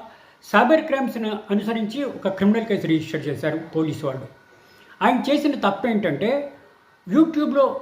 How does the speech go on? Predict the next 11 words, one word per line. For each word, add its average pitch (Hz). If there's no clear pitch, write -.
ఒక 196
ఇంటర్వ్యూ 240
ఇస్తూ 277
స్త్రీలని 294
అసభ్యకరంగా 233
మాట్లాడాడు, 151
చాలా 247
చండాలంగా 262
మాట్లాడాడు. 170
ఇట్లా 233
చేస్తే, 302